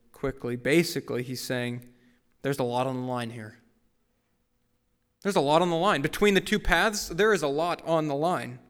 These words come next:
One road would lead to wickedness and curse, scorn and disgrace. The other road, blessing and righteousness, favor and honor.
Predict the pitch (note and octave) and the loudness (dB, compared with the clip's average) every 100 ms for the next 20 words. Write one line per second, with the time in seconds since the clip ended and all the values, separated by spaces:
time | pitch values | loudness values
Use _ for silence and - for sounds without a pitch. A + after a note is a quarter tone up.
0 | _ _ _ _ _ _ C#3+ D#3+ G3+ A#3 | _ _ _ _ _ _ 4 10 10 10
1 | D#3+ D3+ F3+ - - D#3+ D#3+ E3+ - C#3+ | 10 10 8 4 0 2 2 0 0 0
2 | D3 G3 G#3+ G3+ A3 A3+ - E3 D#3+ - | 2 2 2 2 2 2 -2 -2 -2 2
3 | G3 B2 - - - - - - - G#3+ | 2 2 -4 -12 -14 -12 -10 -2 4 4
4 | A3 A#3 A#3 A#3 - F3 F3 E3+ - - | 6 4 2 0 -2 0 2 0 0 0
5 | F3+ C3+ B2+ - - - _ _ _ _ | 0 0 -4 -12 -14 -20 _ _ _ _
6 | _ _ _ _ _ _ _ _ _ _ | _ _ _ _ _ _ _ _ _ _
7 | _ - D3 F3 G#3+ E3+ C#3 C#3 C#3 F3+ | _ -6 2 4 4 4 2 2 2 0
8 | - - - - - _ _ _ _ _ | -4 -14 -20 -20 -20 _ _ _ _ _
9 | _ - - C#3 C#3 D3+ F3+ F3+ E3 C#3 | _ -20 -10 -2 -2 -2 -4 -2 0 0
10 | C3 C3+ - B2+ A#2 - - - _ _ | -2 -8 -12 -12 -12 -12 -14 -18 _ _
11 | _ _ _ _ _ _ _ - - D#3 | _ _ _ _ _ _ _ -20 -4 0
12 | D3+ C3+ B2+ A2+ - - _ - C3 C3 | 2 0 -4 -8 -14 -20 _ -12 -10 -6
13 | B2+ A#2 A2 A2 | -6 -6 -8 -14